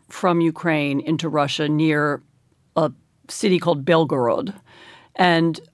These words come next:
occupied several villages. They stayed for some period of time, so it wasn't just that they crossed over for an hour and came back. And they described themselves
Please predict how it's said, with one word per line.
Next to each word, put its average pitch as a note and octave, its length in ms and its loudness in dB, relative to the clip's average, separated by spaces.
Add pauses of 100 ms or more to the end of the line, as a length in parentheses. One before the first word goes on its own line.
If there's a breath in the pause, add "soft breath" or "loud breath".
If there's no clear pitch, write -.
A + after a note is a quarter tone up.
occupied F3+ 800 2
several D#3+ 340 -2
villages. F#3+ 840 -2 (600 soft breath)
They F#3+ 240 0
stayed A3 520 0
for F3 460 0
some G3+ 380 2
period E3 400 0
of C3 100 -8
time, F#3 480 0
so F#3+ 160 0
it E3+ 100 0
wasn't E3+ 300 0
just E3 160 -6
that D#3+ 80 -12
they D#3+ 120 -2
crossed D#3 420 0
over D#3 240 -2
for E3 120 -4
an D3 60 -2
hour C#3+ 280 -2
and C#3 120 -4
came C#3 220 -6
back. E3+ 420 0 (500 loud breath)
And F3+ 360 2
they F3 200 4
described G3 640 0
themselves D#3+ 760 -2